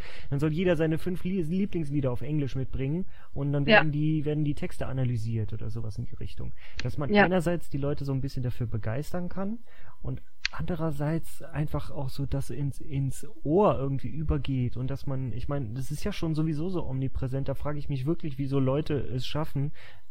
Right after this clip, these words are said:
Speaker 1: ähm, es einfach völlig falsch auszusprechen. Also,
Speaker 2: Ja.
Speaker 1: ich merke das auch wirklich bei, bei Leuten, bei denen ich sagen würde, ach, die sind jetzt nicht, ne, also die haben schon irgendwie Übung im Englischen, da werden manche Worte einfach völlig falsch ausgesprochen,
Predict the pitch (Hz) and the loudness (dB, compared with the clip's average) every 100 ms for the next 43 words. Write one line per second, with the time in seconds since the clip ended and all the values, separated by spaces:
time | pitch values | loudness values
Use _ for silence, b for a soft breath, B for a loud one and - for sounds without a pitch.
0 | - 131 131 131 131 - - - - 131 | 0 2 2 2 2 2 0 -2 -2 0
1 | 143 147 - 175 180 - 165 151 135 156 | 0 0 0 0 0 0 0 0 0 0
2 | - 143 - 104 110 - - - - - | 2 2 2 0 0 -2 0 0 -2 -4
3 | - - - - - 123 123 123 120 - | -6 -6 -6 -6 -2 -2 0 0 -2 2
4 | 202 151 165 190 165 139 156 - 123 127 | 4 4 4 2 2 2 0 0 2 4
5 | 123 123 113 - 120 123 143 165 139 135 | 4 2 0 0 0 2 2 2 0 0
6 | 120 117 131 131 120 120 131 127 127 123 | 0 0 0 0 0 0 0 0 0 -2
7 | B B - 131 120 143 127 - 127 - | B B -2 0 -2 -2 -2 0 0 -2
8 | - - - 120 135 131 131 139 131 147 | -2 -4 -4 -6 -8 -4 -4 -2 0 0
9 | 143 107 131 127 131 127 143 160 - 135 | 0 -2 -2 -2 -2 -2 0 0 0 0
10 | 131 131 135 131 127 127 123 156 185 139 | -2 -2 -2 -2 0 0 -2 -2 -2 0
11 | 120 117 123 123 - 147 b b b b | 0 0 -2 0 0 0 b b b b
12 | 113 110 147 139 147 156 135 135 147 185 | 2 2 0 0 0 0 0 2 2 2
13 | 123 117 120 - - - - - 185 233 | 0 0 0 0 0 0 0 0 0 0
14 | 185 - 156 147 135 175 - - 113 107 | 0 2 2 0 0 0 0 0 -2 -2